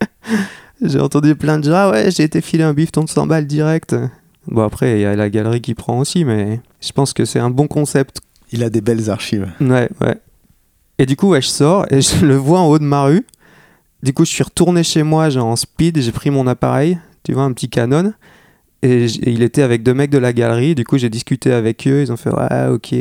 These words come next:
Speaker 1: machin. » J'ai eu une minute trente. J'ai réussi à faire deux photos. Du coup, j'avais un portrait de lui. Et j'ai fait aussi un truc avec une, une double expo qui marche à peu près, mais qui était un peu périlleux.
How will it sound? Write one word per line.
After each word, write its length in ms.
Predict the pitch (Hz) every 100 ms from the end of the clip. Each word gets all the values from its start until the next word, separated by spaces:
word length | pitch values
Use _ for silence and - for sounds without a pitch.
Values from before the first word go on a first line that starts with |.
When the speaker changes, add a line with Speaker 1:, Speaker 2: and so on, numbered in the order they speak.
| 131
Speaker 1:
machin. » 560 | 120 120 123 135 120 113 - - -
J'ai 120 | 120
eu 80 | 120
une 80 | 139
minute 300 | 143 147 -
trente. 320 | - 147 156
J'ai 100 | 120
réussi 220 | 120 123
à 60 | 139
faire 180 | - 117
deux 140 | 139
photos. 440 | 147 147 - 147 208 _ _ - - -
Du 80 | 123
coup, 140 | -
j'avais 180 | 135 113
un 120 | 110
portrait 380 | 107 120 - 127
de 80 | 117
lui. 260 | 123 156 175 _ _ _ _
Et 160 | - 113
j'ai 120 | 107
fait 180 | 113 135
aussi 340 | 127 117 - 139
un 180 | 117 107
truc 260 | - 131
avec 140 | 117 -
une, 80 | 123 -
une 180 | 120
double 220 | 113 127 123
expo 380 | 120 - 139
qui 180 | 139 107
marche 320 | 104 113 -
à 60 | 123
peu 160 | 110 123
près, 260 | - 135
mais 140 | 127 104
qui 120 | -
était 180 | - 110
un 100 | 107
peu 160 | 131
périlleux. 420 | - 123 117 120